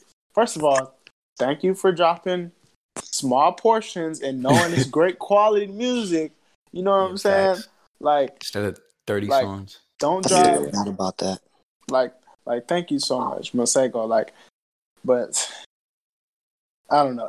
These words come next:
Speaker 1: I would just, I would just imagine me doing the Chef's Kiss, y'all. Like, just, just imagine me doing the Chef's Kiss.
Speaker 2: <laughs>
Speaker 1: That's how, that's how, that's how that tape is. Like, it's, it's really good, man. Like, and that's all I'm gonna say, um,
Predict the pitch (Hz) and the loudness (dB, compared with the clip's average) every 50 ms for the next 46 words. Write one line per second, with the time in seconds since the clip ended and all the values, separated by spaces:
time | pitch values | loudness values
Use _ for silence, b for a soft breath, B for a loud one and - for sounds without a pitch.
0 | - - 123 151 160 160 147 151 - - - - - 135 151 160 147 135 143 131 | -4 -2 0 0 0 0 -2 -2 -2 -2 -2 -2 0 0 0 0 0 0 0 0
1 | - - - - - _ _ _ _ _ _ - 139 151 156 165 175 175 175 175 | 0 0 -2 -6 -12 _ _ _ _ _ _ -2 0 2 4 4 4 2 0 -2
2 | 165 160 151 156 151 147 143 139 135 - - 151 143 131 - - - - - 131 | -4 -4 -4 -2 -4 -4 -4 -6 -6 -4 -2 0 0 0 -2 -6 -8 -6 -4 -4
3 | 123 117 - 117 117 117 113 113 113 113 117 127 143 147 143 - - - - - | -4 -4 -2 -2 -2 -2 -4 -6 -6 -8 -4 -2 0 0 0 -2 -4 -6 -8 -12
4 | _ - - 135 123 - 135 131 135 143 151 156 156 156 147 156 156 147 143 143 | _ -10 -6 -4 -4 -2 0 2 4 4 2 2 0 0 0 2 2 0 0 0
5 | - - 147 143 - 160 - - - - - - 151 - - - - - _ - | 2 2 2 2 2 0 -2 -2 -4 -10 -10 -10 -12 -12 -8 -6 -6 -4 _ -4
6 | - - _ _ _ _ - - 123 117 - - - - - 165 160 - _ _ | -6 -6 _ _ _ _ -8 -6 -4 -2 -2 -2 0 2 2 2 2 0 _ _
7 | _ _ _ - - - 160 - - _ - - - - 160 - - _ _ _ | _ _ _ -14 -8 -4 -4 -4 -4 _ -14 -16 -14 -16 -16 -20 -20 _ _ _
8 | _ - 156 143 135 120 _ - 135 123 - 135 131 120 113 _ - 117 110 110 | _ -12 -12 -12 -14 -18 _ -20 -20 -20 -20 -20 -20 -20 -20 _ -20 -20 -18 -16
9 | 131 127 - - - 120 123 - - 123 123 127 123 117 117 110 110 117 117 117 | -12 -12 -12 -12 -12 -14 -14 -14 -10 -6 -4 -4 -4 -4 -6 -8 -6 -4 -4 -4
10 | 113 113 113 113 113 113 113 113 113 113 104 _ _ _ _ _ _ _ _ _ | -6 -8 -12 -14 -14 -14 -14 -14 -14 -16 -16 _ _ _ _ _ _ _ _ _
11 | _ _ _ _ _ _ _ _ _ - - 117 123 135 131 - 139 127 120 117 | _ _ _ _ _ _ _ _ _ -6 -2 0 0 0 2 0 0 -2 -2 -4
12 | 113 113 - - 117 113 110 110 - - - - - - - 107 101 95 92 - | -6 -4 -2 -2 -2 -4 -6 -10 -10 -8 -8 -8 -6 -6 -6 -6 -4 -6 -6 -8
13 | - | -12